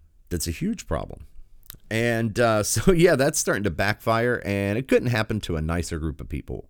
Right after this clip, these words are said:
Uh, and I'm talking about Stacey Abrams and Raphael Warnock, crazy radical nut job, and Ossoff and the rest of 'em. I mean, it couldn't, it really couldn't happen to a better group of people. And I would say I feel bad, and I do feel bad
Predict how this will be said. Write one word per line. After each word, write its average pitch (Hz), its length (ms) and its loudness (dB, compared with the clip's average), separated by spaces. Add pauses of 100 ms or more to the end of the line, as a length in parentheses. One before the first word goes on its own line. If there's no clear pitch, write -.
(140)
Uh, 78 400 -2
and 95 140 -2
I'm 90 140 -2
talking 82 260 -4
about 76 180 -2
Stacey 80 500 -4
Abrams 78 520 -4
and 53 220 -12 (640)
Raphael 87 840 0
Warnock, 85 720 -2
crazy 80 420 -2
radical 82 420 -2
nut 82 260 -2
job, 80 580 0
and 67 360 -4
Ossoff 82 800 -2
and 64 360 -6
the 73 140 -8
rest 82 280 -2
of 80 40 -2
'em. 78 120 -2
I 73 60 -4
mean, 85 220 -2
it - 140 -8
couldn't, 80 480 -2
it 87 80 -2
really 87 260 -2
couldn't - 240 -8
happen 71 220 -6
to 76 100 -8
a 67 40 -8
better 65 360 -8
group 69 240 -10
of - 80 -18
people. 76 460 -6
And 92 440 -2
I 117 100 -2
would 190 220 2
say 214 260 4
I 156 60 6
feel 151 220 2
bad, 85 280 2
and 160 120 2
I 196 120 2
do 220 340 2
feel 156 320 2
bad 113 420 4